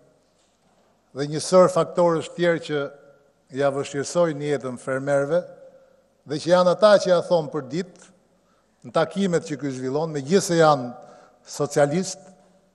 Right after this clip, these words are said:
dhe zotëria ju përgjigjet me batutat e Dala Boje që e ka bërë zakon tashi. Njëri i thot,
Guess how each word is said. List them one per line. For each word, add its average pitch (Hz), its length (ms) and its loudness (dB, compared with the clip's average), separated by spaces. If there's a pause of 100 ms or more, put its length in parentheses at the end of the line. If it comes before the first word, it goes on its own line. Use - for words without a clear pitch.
(1040)
dhe 143 120 -2
zotëria 165 400 6
ju 165 120 4
përgjigjet 160 680 -6
me 151 160 -6 (880)
batutat 143 800 -4 (600)
e 123 120 -12
Dala 143 320 0
Boje 135 400 -2
që 123 120 -12 (600)
e 120 120 -16
ka 127 120 -6
bërë 131 240 -8
zakon 135 320 -6
tashi. 123 320 -10 (1120)
Njëri 143 340 0
i 143 40 0
thot, - 500 -6